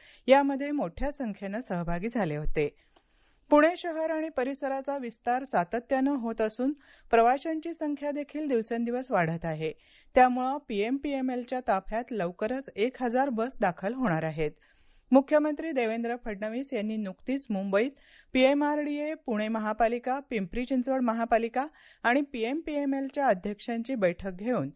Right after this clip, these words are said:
एक हजार बस तातडीनं खरेदी करण्याच्या सूचना दिल्या होत्या, असं महापालिकेचे अतिरिक्त आयुक्त पृथ्वीराज बीपी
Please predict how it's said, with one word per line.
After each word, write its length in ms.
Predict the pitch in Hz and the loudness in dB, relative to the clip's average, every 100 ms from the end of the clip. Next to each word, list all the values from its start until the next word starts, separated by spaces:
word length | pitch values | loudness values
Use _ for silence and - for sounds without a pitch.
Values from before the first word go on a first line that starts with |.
| - - - | -16 -20 4
एक 260 | 240 277 285 | 4 4 -2
हजार 320 | 285 294 294 | -2 -2 -2
बस 340 | 247 269 - - | -4 -6 -6 -2
तातडीनं 520 | 175 202 226 269 302 | -2 0 0 2 0
खरेदी 340 | 302 233 214 226 | -2 -4 -2 -4
करण्याच्या 500 | 220 202 202 233 269 | -4 -4 -4 -4 -4
सूचना 420 | 208 180 190 185 | -4 -2 -2 -2
दिल्या 260 | 180 180 180 | -2 0 -2
होत्या, 320 | 180 226 302 - _ _ - | -2 -2 -4 -6 _ _ -2
असं 240 | 247 285 277 | 2 4 4
महापालिकेचे 800 | 214 220 247 285 285 294 294 311 | 2 0 0 0 0 -4 -2 2
अतिरिक्त 540 | 269 220 233 233 - | 2 2 -4 -6 0
आयुक्त 380 | 226 226 233 247 | 2 2 -4 -6
पृथ्वीराज 760 | 269 208 190 - 202 202 196 | -6 -4 2 2 4 0 -4
बीपी 400 | 170 185 - 220 | -6 -4 0 0